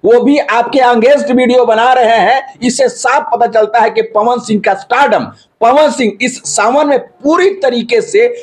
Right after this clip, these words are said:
fail हो चुके हैं। और सबसे बड़ी उपलब्धि खेसारी लाल यादव को दिया जाएगा, क्योंकि खेसारी लाल यादव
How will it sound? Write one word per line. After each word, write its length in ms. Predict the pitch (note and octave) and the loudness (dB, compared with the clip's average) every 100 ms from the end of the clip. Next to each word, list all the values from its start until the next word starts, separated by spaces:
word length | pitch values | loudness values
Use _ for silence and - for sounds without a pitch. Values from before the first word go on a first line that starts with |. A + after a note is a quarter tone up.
| - _ - | -20 _ -4
fail 240 | B3+ D#4+ B3 | 2 4 4
हो 120 | A#3 | 0
चुके 300 | A#3 G#3+ A#3 | -2 -2 0
हैं। 280 | G3+ B3 C4+ - _ B3+ | 0 0 -2 -10 _ 2
और 340 | C#4 A#3+ - - - - - | 4 2 -6 -14 -8 -6 0
सबसे 380 | A#3 - E4+ E4+ C#4 F#3 | -2 0 0 0 0 0
बड़ी 240 | C#4 D#4+ | 2 2
उपलब्धि 600 | D4+ D4 A#3+ B3 A3 C4 B3+ | 0 0 0 0 0 -2 -2
खेसारी 500 | - - G#3 B3+ A#3 | -6 -2 0 0 2
लाल 240 | G3+ G3 | 2 2
यादव 320 | F#3+ G#3 C4 | 0 0 0
को 140 | G#3+ G#3+ | -2 -2
दिया 260 | F#3 A3+ | 0 0
जाएगा, 460 | G#3 A3 B3+ G3 G#3 - - _ - | 0 0 2 2 0 -2 -12 _ -2
क्योंकि 320 | D#4+ A3+ G#3 | -2 0 -4
खेसारी 440 | A#2 - - G3 B3 | -2 -4 -2 0 2
लाल 240 | A#3 G3+ | 2 0
यादव 520 | F3 A3 B3+ G3 - | 2 2 2 0 -2